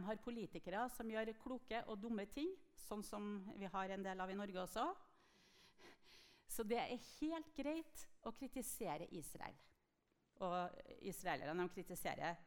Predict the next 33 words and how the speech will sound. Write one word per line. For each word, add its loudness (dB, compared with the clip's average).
eh, 0
sin 2
egen, 4
eh, 0
sine 2
egne 2
politikere -2
også. 4
Jødene 4
sier 2
jo 4
det, 8
der 6
det 4
er, 6
der 6
det 2
er -4
tolv 2
jøder 2
til -2
stede, 6
der -2
er 2
det 4
i 2
hvert -2
fall -2
tretten 0
meninger. 4
Så, 0
eh, 4
de, -10